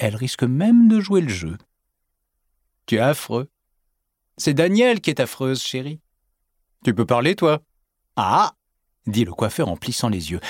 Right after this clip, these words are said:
Mais moi, j'ai une âme d'enfant. » L'hélicoptère atterrissait. Daniel Stark,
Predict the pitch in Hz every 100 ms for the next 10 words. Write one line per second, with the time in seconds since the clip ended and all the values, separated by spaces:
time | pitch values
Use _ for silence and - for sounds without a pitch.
0 | - 113 123 120 117 - - 165 123 160
1 | 143 95 - - - _ _ _ _ _
2 | _ _ _ _ _ _ _ - 95 92
3 | - 80 - 80 73 76 - - 123 -
4 | - - _ _ _ _ _ _ - 156
5 | 139 127 113 - - - - - - -